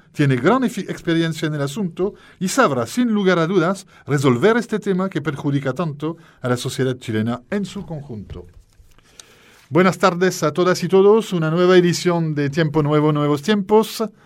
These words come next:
Todavía no ha llegado Marcelo, probablemente vamos a tener que multarlo, pero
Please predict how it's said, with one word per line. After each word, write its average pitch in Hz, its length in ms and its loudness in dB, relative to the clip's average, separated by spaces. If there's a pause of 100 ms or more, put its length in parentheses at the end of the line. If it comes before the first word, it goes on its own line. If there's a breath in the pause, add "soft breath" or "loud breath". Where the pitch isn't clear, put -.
(480 soft breath)
Todavía 127 360 6
no 233 80 4
ha 233 40 6
llegado 220 320 2
Marcelo, 240 520 0
probablemente 180 460 0
vamos 160 220 2
a - 40 0
tener 151 300 0
que 131 140 2
multarlo, 226 760 2
pero 196 240 6